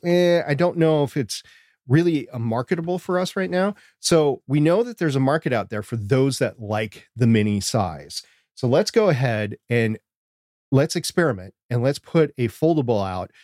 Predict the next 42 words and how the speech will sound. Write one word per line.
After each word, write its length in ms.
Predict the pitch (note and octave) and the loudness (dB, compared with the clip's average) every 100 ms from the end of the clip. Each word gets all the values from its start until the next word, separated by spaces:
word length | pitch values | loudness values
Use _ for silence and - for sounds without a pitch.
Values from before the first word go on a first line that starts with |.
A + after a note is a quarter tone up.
| _ _ | _ _
that 180 | B2 B2 | -2 0
is 440 | A#2+ A#2 G#2+ - - | 0 0 -4 -8 -4
iPad 340 | C#3 - C3 A#2 | -4 -2 -4 -2
Mini 220 | F3+ G#3 | -2 0
size. 360 | - A2+ G2+ | -2 -2 -2
So 140 | - B2 | -4 -2
the 100 | A2 | -2
people 520 | - G3 D#3+ C3+ A#2 _ _ _ | 0 2 2 2 0 _ _ _
that 400 | B2+ B2 A#2+ G#2+ _ _ - | 0 0 0 -4 _ _ -16
th-, 220 | C#3+ - _ _ _ _ _ _ _ _ - | -14 -16 _ _ _ _ _ _ _ _ 0
are 300 | C3+ B2+ A#2+ | 2 2 0
in 240 | C3+ B2+ | 0 2
need 200 | D3+ F3+ | 4 4
of 80 | B2 | 0
a 60 | |
tech 260 | A2 - G3+ | -4 -4 -4
refresh 460 | D#3 B2+ - A2+ A2 | -4 -8 -6 -8 -8
for 160 | - B2 | -8 -4
the 80 | |
iPad 320 | A#2+ B2 C3 B2+ | -4 -4 -6 -4
Mini 220 | E3+ G#3+ | -2 -2
size 440 | - G#2 G#2+ G#2+ - _ _ _ _ _ | -2 -2 -2 -6 -12 _ _ _ _ _
will 140 | D3 D3 | 0 2
have 220 | E3 D#3+ | 0 -4
to 80 | B2 | -4
go 200 | C#3 E3 | -2 -2
for 280 | - A2 | -2 -2
it. 140 | G#2 - - _ _ | -4 -8 -18 _ _
And 140 | C3+ | 2
then 100 | C3+ | 2
the 80 | B2+ | 2
people 260 | A#2 E3+ C3 | -2 -4 0
that 120 | C3 | 0
want 140 | B2+ G#2+ | 0 -6
a 20 | |
foldable 500 | - F#3 F#3+ A#2 G#2+ | -2 -2 0 0 -2
will 120 | G#2 | -4
go 200 | A2 G#2 | -2 -4
for 280 | G2 A2 G2+ | -2 0 0
it 100 | G2 | 0
as 220 | G#2+ G2 | -2 0
well. 280 | A#2 F2 | 0 0